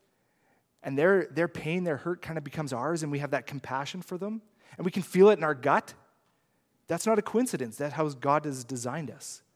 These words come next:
right? We care about those things, and we feel it.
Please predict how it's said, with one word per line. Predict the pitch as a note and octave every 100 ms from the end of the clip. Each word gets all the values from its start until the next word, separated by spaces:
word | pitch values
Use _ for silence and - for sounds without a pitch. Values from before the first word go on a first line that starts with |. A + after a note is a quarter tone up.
| _ _ _ _ _ _ _ _ _ -
right? | A#2+ G#3 - _ _ _ _ -
We | D#3
care | - F3 A#3+
about | F#3 D#3
those | C3+ A#2
things, | - B2 A2+
and | A2+
we | A2+
feel | - D3+ G3 C#3
it. | -